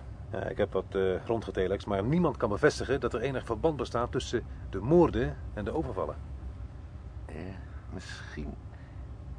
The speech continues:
Speaker 2: misschien bestaat er een verband tussen het haastige vertrek van meneer Peter Toren en die overvallen.
Speaker 1: Ja, misschien. Ja.
Speaker 2: Nou ja,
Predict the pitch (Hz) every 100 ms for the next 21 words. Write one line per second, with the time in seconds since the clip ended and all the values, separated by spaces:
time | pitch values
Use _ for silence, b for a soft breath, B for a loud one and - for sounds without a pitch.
0 | - - - - - - - - - -
1 | - 98 - - - 151 131 95 - 78
2 | 123 117 - - 90 - 120 120 - -
3 | - 80 - 127 - - 92 87 87 76
4 | 98 92 80 - 117 101 80 78 82 90
5 | 90 82 78 78 73 64 - - - -
6 | - - - - - B B B B -
7 | - - - 135 151 - - - - -
8 | - - - - - 87 92